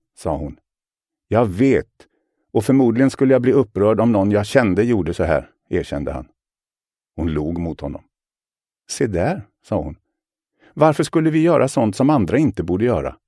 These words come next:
Han skakade på huvudet sakta. "Jo, men trehundratusen", sa han.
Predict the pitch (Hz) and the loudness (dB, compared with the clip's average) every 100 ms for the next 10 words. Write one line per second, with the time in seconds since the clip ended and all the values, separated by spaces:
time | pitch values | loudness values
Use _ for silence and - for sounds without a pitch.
0 | _ _ _ _ _ _ _ _ _ _ | _ _ _ _ _ _ _ _ _ _
1 | - 82 - 92 85 - 80 82 87 82 | -8 -8 -2 0 0 -2 -4 -4 -2 -2
2 | 67 69 - 82 - - - _ _ _ | -4 -10 -6 -6 -6 -14 -20 _ _ _
3 | _ _ _ _ _ - 101 120 - 104 | _ _ _ _ _ -4 0 0 0 0
4 | 107 - - 110 120 101 95 98 98 101 | -2 -4 -6 -2 -2 0 0 0 0 -2
5 | - 104 90 - 76 73 - - - | -2 -6 -6 -12 -16 -16 -14 -14 -16